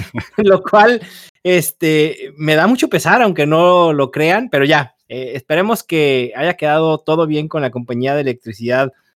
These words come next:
acá del norte y los transformadores que están a media cuadra de mi casa aguanten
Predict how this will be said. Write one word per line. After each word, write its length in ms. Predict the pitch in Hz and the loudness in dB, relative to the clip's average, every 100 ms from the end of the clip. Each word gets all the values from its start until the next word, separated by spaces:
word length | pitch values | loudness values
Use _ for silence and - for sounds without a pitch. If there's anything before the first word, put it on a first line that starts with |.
| _ | _
acá 280 | 113 - 143 | -12 -4 0
del 180 | 139 139 | 2 2
norte 480 | 147 - 196 247 _ _ _ _ | 0 0 -2 -2 _ _ _ _
y 140 | 127 | -10
los 180 | 127 120 | -6 -6
transformadores 1300 | - 117 - 120 113 117 117 131 135 135 127 - - _ _ - | -6 -10 -8 -8 -6 -4 -2 0 0 -2 -6 -20 -20 _ _ -14
que 80 | 117 | -12
están 220 | - 143 | -6 -4
a 60 | |
media 200 | 147 139 131 | -2 -4 -4
cuadra 160 | 143 | -4
de 60 | 131 | -2
mi 120 | 117 | -4
casa 440 | 110 120 156 165 - | -6 -8 -8 -10 -8
aguanten 800 | 113 110 127 131 131 160 220 | -6 -4 -4 -4 -4 -6 -6